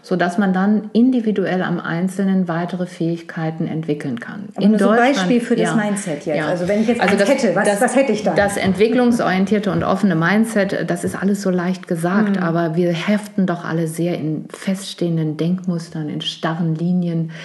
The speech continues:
Speaker 1: in gewohnten Abläufen. Also wirklich Muster zu durchbrechen, offen zu sein für Neues, das mit Freude anzugreifen.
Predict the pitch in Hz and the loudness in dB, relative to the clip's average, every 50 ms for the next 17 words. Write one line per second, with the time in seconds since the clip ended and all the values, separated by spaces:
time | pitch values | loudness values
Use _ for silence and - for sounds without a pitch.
0 | - - - - - 170 165 160 139 156 165 185 196 185 170 180 - - 160 160 | -16 -16 -8 -2 0 0 2 0 0 0 0 2 2 2 0 -2 -4 -4 -8 -6
1 | - 180 160 156 156 160 160 160 - 165 160 160 160 - - - - - - 185 | -4 -4 -2 -2 -2 -2 -4 -4 -4 -4 -4 -4 -4 -8 -12 -14 -12 -6 -2 0
2 | 185 208 180 196 208 208 196 185 - 196 190 196 190 - 196 185 185 - - 180 | 0 2 2 2 2 2 0 0 2 2 2 2 0 -2 -4 -6 -4 -2 -4 -2
3 | 165 175 165 - - - 165 165 165 - 180 160 - - 185 - 196 180 - - | -2 -2 -6 -6 -8 -6 -6 -6 -4 -4 -6 -6 -4 -6 -4 -2 -2 -4 -2 -2
4 | 180 160 165 160 160 165 160 160 - 165 160 160 160 156 151 160 160 160 175 170 | -4 -4 -2 -2 -2 -2 -2 -4 -2 -2 -2 -2 -2 -2 -2 -4 -4 -6 -8 -4
5 | - 190 190 - - - - 165 165 165 160 - 147 156 160 160 156 156 - 151 | -4 -4 -4 -4 -8 -6 -4 -4 -2 -2 -4 -4 -4 -6 -6 -6 -8 -8 -6 -6
6 | 143 139 139 - 156 151 | -6 -6 -6 -6 -6 -8